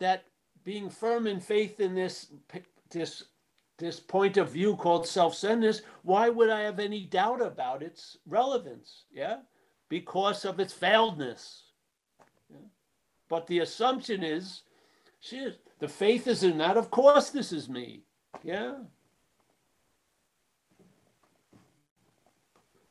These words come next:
We don't, we, and then of course, volition is written in. You believe that you're doing that. You're not doing anything.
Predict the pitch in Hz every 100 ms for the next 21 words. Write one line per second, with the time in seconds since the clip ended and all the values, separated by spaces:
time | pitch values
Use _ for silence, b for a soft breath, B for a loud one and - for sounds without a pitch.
0 | _ _ _ _ _ _ _ - 240 254
1 | 247 208 254 240 - 202 233 233 196 -
2 | 226 240 233 214 - b b _ 185 185
3 | 247 - 269 208 139 143 160 143 123 113
4 | - 185 254 214 226 190 196 202 190 196
5 | 185 185 214 165 185 254 254 170 127 151
6 | 220 247 247 240 - 233 233 196 226 262
7 | 233 - 143 113